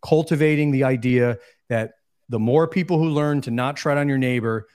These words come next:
the better life we're gonna have. Um, and put all our fighting aside, because really the way they divide and conquer us are with these history stories.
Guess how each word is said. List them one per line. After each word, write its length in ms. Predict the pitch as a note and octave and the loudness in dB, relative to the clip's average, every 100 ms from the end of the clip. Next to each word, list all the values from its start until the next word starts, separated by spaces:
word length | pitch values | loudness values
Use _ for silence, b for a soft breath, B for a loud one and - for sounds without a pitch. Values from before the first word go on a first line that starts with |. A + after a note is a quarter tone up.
| _ | _
the 80 | - | -12
better 300 | F#2 A#2+ A#2+ | -2 -2 0
life 240 | A2+ A2+ G#2 | -2 -4 -4
we're 80 | G#2+ | -6
gonna 180 | G#2+ G2 | -6 -4
have. 360 | F#2+ E2 E2 _ _ _ _ - | -8 -10 -16 _ _ _ _ -12
Um, 420 | F#2 F#2 F#2+ - - | -8 -4 -4 -6 -2
and 240 | G#2+ F#2+ | -2 0
put 160 | - D3 | 4 6
all 220 | D3 F3 | 6 6
our 120 | F3+ | 4
fighting 380 | - F3 F3 E3+ | 4 4 4 2
aside, 380 | D#3 D#3+ D3 C#3+ | 2 2 2 2
because 240 | D3+ C3+ | 2 2
really 260 | F#3 B3+ F3+ | 4 4 4
the 120 | E3 | 4
way 180 | F#3+ A3 | 4 4
they 120 | G3 | 4
divide 380 | E3 D#3+ F#3 E3+ | 4 2 2 0
and 80 | |
conquer 420 | D3 E3+ A3 F#3+ C3+ | -2 -2 -2 0 -2
us 220 | C3 - b b _ | -2 -8 b b _
are 120 | D3+ | 0
with 180 | D#3+ E3+ | 2 2
these 180 | F#3+ F3+ | 2 0
history 400 | G3+ A3 A3+ C#3+ | 2 0 0 -2
stories. 540 | - A2+ G2 F2+ - | -2 -4 -4 -6 -14